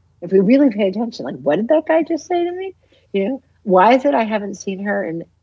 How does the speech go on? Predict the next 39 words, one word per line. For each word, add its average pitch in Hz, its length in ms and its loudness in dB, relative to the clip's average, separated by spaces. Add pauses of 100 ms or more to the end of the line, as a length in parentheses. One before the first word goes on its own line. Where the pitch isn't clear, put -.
(140)
five 175 360 0
months? 175 360 -6
And 160 160 -12
today 160 280 0
I 170 80 2
was 175 140 -4
just - 220 -14
thinking 170 320 -10
of 180 60 -8
her, 185 100 -6
and 156 100 -8
here 175 180 -6
she 156 240 -4
is. 165 180 0
And 139 200 -8
what 143 140 -2
did 175 160 -6
she 220 120 -10
say 214 200 -2
to 214 80 -6
me 214 120 -6
about 214 240 -4
my 226 120 -8
child? 220 320 -4 (300)
Maybe 196 180 0
I 220 80 2
should 202 180 -8
listen 233 380 -6
to 180 80 -6
that," - 340 -14
you 175 160 -6
know? 151 80 -10 (400)
So 202 380 4 (760)
life 202 400 2
is 220 160 -2
so 208 200 4
abundant 175 460 0
with - 180 -16
direction. - 640 -8